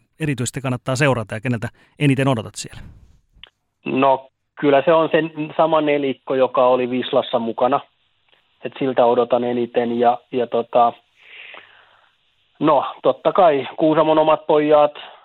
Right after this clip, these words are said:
Speaker 2: voisivat sieltä vedä, vielä leiskauttaa tutusta kotimaasta pitkälle, mut kyllä se vaatii isoja hyviä onnistumisia, että me nähdään kilpailussa mukana sitten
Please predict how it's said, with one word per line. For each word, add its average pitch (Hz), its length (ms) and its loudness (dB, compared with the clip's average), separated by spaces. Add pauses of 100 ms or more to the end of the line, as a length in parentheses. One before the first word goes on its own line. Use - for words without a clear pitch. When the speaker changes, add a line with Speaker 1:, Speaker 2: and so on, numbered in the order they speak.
(120)
Speaker 2:
voisivat 143 460 0
sieltä 143 200 -2
vedä, 147 220 2 (540)
vielä 143 340 4 (240)
leiskauttaa 143 720 2
tutusta 147 420 -4
kotimaasta 135 680 -2
pitkälle, 135 460 -2
mut 131 240 -2 (100)
kyllä 139 280 -4
se 147 200 -2 (160)
vaatii 156 720 2 (280)
isoja 135 400 2 (200)
hyviä 139 300 0
onnistumisia, 123 760 -2
että 131 480 -2 (600)
me 120 120 -6
nähdään 113 720 -2 (600)
kilpailussa 123 840 0 (600)
mukana 117 500 -2 (240)
sitten 117 560 -8